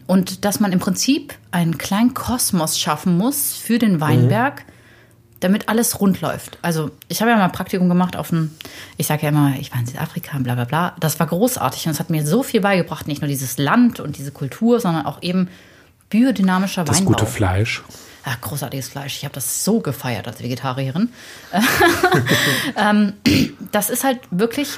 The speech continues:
Speaker 2: Weiche von mir.
Speaker 1: Ah, jetzt, jetzt, du, du sitzt hier öfters und isst mein vegetarisches Essen mit,
Speaker 2: Das
Speaker 1: ne?
Speaker 2: ist meistens sehr lecker, das
Speaker 1: Ja,
Speaker 2: ist das
Speaker 1: es ist
Speaker 2: Schlimme da dran.
Speaker 1: immer sehr lecker, sonst, äh, wirst du bald nicht mehr mitessen.
Speaker 2: <laughs>
Speaker 1: Auf jeden Fall saßen wir, ähm, saßen, ja, wir saßen dann da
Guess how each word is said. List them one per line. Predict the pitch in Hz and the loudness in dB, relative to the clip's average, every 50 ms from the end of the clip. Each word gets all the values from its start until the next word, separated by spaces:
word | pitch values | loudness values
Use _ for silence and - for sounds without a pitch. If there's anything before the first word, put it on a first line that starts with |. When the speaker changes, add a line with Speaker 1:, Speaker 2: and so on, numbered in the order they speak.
| - - - | -14 -8 -4
Speaker 2:
Weiche | - 110 95 92 98 98 101 104 - - 104 | -2 0 0 2 2 2 2 2 2 0 0
von | - - - 101 87 90 90 90 | 0 2 0 0 2 0 -2 -4
mir. | 95 95 90 - - - - - - - - - - - - - - - | -4 -6 -6 -8 -14 -20 -20 -20 -20 -20 -20 -20 -20 -20 -20 -14 -8 -6
Speaker 1:
Ah, | 165 156 147 131 | -2 -2 -2 -2
jetzt, | 123 120 - - - | -4 -4 -6 -6 -6
jetzt, | - - - - - - 180 - - | -8 -8 -10 -10 -12 -12 -12 -10 -8
du, | 160 160 - - - - - | -8 -8 -8 -12 -12 -14 -14
du | - | -12
sitzt | 294 - 233 190 - - - | -6 -4 -2 -2 0 0 0
hier | - 170 196 | 2 2 2
öfters | 196 - - - 156 - | 0 -2 -2 -4 -2 0
und | 170 160 135 - | 0 -2 0 -2
isst | 160 - - - - | -2 -4 -4 -2 2
mein | 156 143 151 165 139 | 2 2 2 2 2
vegetarisches | 135 131 143 139 - 147 139 131 135 131 - 120 117 - | 0 0 -2 -2 -2 -2 0 0 -2 -2 -4 -4 -6 -6
Essen | - 139 - - - 117 117 | -6 -8 -6 -4 -2 -2 0
mit, | 120 120 - | 0 -2 -4
Speaker 2:
Das | - - | -4 -2
Speaker 1:
ne? | 139 170 233 | 0 2 2
Speaker 2:
ist | 269 | 4
meistens | 127 117 120 120 - - 123 113 - | 4 4 4 2 2 -2 -2 0 2
sehr | - 117 110 | 2 2 4
lecker, | 110 113 113 - 123 | 2 2 0 0 -2
das | 107 104 | -2 0
Speaker 1:
Ja, | 113 | -2
Speaker 2:
ist | 113 - - | -2 -2 -4
das | - | -4
Speaker 1:
es | 120 117 | -4 -2
ist | - - | -2 0
Speaker 2:
Schlimme | - 120 117 123 143 | 0 2 2 2 2
da | 131 117 117 | 2 0 0
dran. | 113 127 110 - - 170 170 | 0 -2 -6 -4 -2 0 2
Speaker 1:
immer | 202 196 196 160 139 131 | 4 4 2 2 2 0
sehr | 123 - 127 135 | -2 -4 -4 -4
lecker, | 139 143 139 - 214 220 | 0 0 0 2 2 2
sonst, | 208 214 208 151 - - | 4 4 2 2 2 2
äh, | 175 196 196 185 | 2 2 2 2
wirst | 196 196 190 - | 0 -2 -2 -2
du | 180 | 0
bald | 175 180 202 190 - - | 0 0 0 0 0 2
nicht | 202 220 220 - - - | 4 4 4 2 0 -4
mehr | 147 151 147 135 | -4 -2 -2 0
mitessen. | 139 139 123 - - - 127 - - 185 - - 185 | -2 -2 -2 -2 -4 -4 -4 -2 -2 -2 -2 0 -2
Speaker 2:
<laughs> | 147 - | -2 0
Speaker 1:
Auf | - - - | 0 0 2
jeden | 294 311 269 | 2 2 4
Fall | - 262 208 175 - - - - - | 4 2 0 0 -4 -10 -16 -12 -6
saßen | 190 196 220 233 - 254 240 | -4 -2 -2 0 2 2 4
wir, | 226 220 208 - - | 4 2 0 0 0
ähm, | 180 180 175 175 170 - - - | 0 0 2 0 0 -2 -2 -4
saßen, | 139 127 - - 135 - | -6 -4 -4 -4 -6 -4
ja, | 135 131 131 - | -6 -6 -6 -6
wir | - 131 123 | -6 -4 -4
saßen | 135 135 131 - | -2 -2 -2 -2
dann | 127 120 113 | -4 -2 -2
da | 147 208 247 | -2 -2 -4